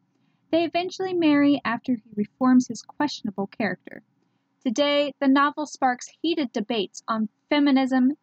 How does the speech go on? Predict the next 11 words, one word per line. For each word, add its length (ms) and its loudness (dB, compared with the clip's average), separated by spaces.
sexual 320 -2
assault, 540 -2
and 180 -2
consent, 640 -6
but 200 0
at 180 -2
the 80 -6
time 280 -4
of 140 0
its 160 -2
publication, 800 -4